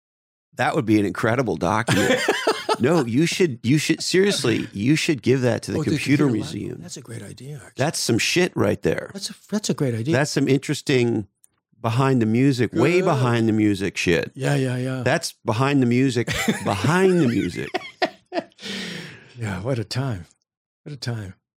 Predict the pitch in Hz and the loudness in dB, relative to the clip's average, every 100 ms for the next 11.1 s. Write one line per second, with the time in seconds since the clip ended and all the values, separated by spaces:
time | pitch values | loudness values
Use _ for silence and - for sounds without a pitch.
0 | _ _ _ _ _ _ - 202 123 - | _ _ _ _ _ _ -2 0 0 -4
1 | 113 90 101 - _ _ _ _ _ _ | -8 -8 -12 -18 _ _ _ _ _ _
2 | _ _ _ - 156 135 117 117 95 - | _ _ _ -4 0 0 0 -4 -6 -14
3 | 95 151 139 147 160 143 123 131 - - | -6 -4 0 2 4 2 2 -2 -4 -2
4 | 175 139 110 107 - 92 92 90 - - | 0 0 -2 -4 -6 -12 -14 -14 -16 -16
5 | 107 98 104 98 117 95 - _ 113 110 | -16 -16 -20 -18 -16 -16 -18 _ -20 -20
6 | 113 113 139 131 95 98 104 101 95 98 | -20 -10 0 0 0 -8 -10 -10 -10 -10
7 | 107 113 _ _ _ _ _ - 117 113 | -10 -12 _ _ _ _ _ -8 -2 -2
8 | 110 110 104 107 _ _ _ _ _ _ | -2 -2 -6 -12 _ _ _ _ _ _
9 | _ _ _ _ 147 131 - _ _ 160 | _ _ _ _ 0 0 -2 _ _ -20
10 | 147 143 139 143 139 123 127 123 131 127 | -6 0 2 4 4 4 4 4 2 0
11 | 135 | -2